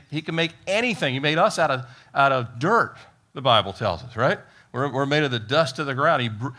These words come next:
the only reason there's life is God breathes life into things, right? The, the, it said the breath of God was breathed into Adam and Eve. So the virgin birth,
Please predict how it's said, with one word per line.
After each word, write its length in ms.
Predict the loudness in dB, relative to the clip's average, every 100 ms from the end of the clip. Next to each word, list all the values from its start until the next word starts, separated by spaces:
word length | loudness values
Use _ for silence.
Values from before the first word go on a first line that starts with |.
| -20 -20 -6
the 180 | -4
only 360 | 2 2 4 2
reason 240 | 0 -2 -2
there's 160 | -2
life 260 | 0 0 0
is 100 | -4
God 320 | 0 0 0
breathes 600 | -8 -6 -2 -2 -4 -4
life 340 | 0 0 -2 -8
into 400 | -6 -6 -10 -14 -16 _
things, 240 | -12 -10 -8
right? 220 | -8 -8
The, 120 | -10
the, 240 | -10 -12 -12
it 100 | -14
said 200 | -10 -8
the 60 | -8
breath 400 | -12 -8 -6 -6
of 160 | -8
God 340 | -2 0 0 -4 -20 -12
was 140 | -10
breathed 460 | -10 -6 -4 -4 -6
into 260 | -8 -6 -4
Adam 260 | -2 -4
and 100 | -6
Eve. 120 | -8
So 360 | -4 -2 0 -2 -10 -20 -8
the 100 | -6
virgin 460 | 0 0 0 -4 0
birth, 380 | 0 0 -6